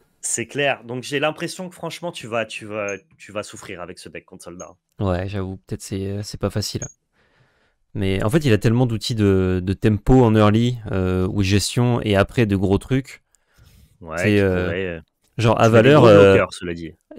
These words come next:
Speaker 2: tu, si t'as Avaleur, bon, t'en as qu'un, mais si tu le pioches, euh, l'adversaire, il, enfin, il fait pas grand-chose contre ça.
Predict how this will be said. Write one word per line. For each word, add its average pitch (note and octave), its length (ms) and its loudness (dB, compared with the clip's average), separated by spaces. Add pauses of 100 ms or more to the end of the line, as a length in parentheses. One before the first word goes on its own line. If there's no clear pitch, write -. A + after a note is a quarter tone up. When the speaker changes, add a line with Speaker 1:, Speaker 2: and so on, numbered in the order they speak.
(120)
Speaker 2:
tu, - 180 -8
si A2+ 160 -6
t'as G#2+ 160 4
Avaleur, A2 320 4
bon, A2 120 -2
t'en G2+ 140 -2
as G2+ 80 2
qu'un, C#3+ 200 0
mais G#2 140 0
si - 120 -10
tu - 100 -6
le F#2+ 60 -6
pioches, - 460 -2 (100)
euh, F#2+ 460 0
l'adversaire, G2 580 0
il, F#2 160 -2
enfin, F2+ 160 -4
il F#2 100 -2
fait - 80 -8
pas A2+ 140 0
grand-chose A2 320 0
contre G2 180 -4
ça. D3+ 200 -2